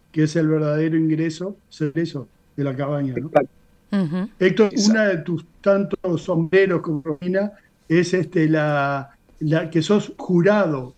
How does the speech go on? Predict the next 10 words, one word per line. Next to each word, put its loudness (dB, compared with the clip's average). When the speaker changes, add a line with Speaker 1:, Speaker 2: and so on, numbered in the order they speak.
Speaker 1:
y 0
jurado 2
Speaker 2:
Ah. 4
Speaker 1:
internacional. 0
Brevemente, 2
y 0
para -2
cerrar 0
el 0
programa, -2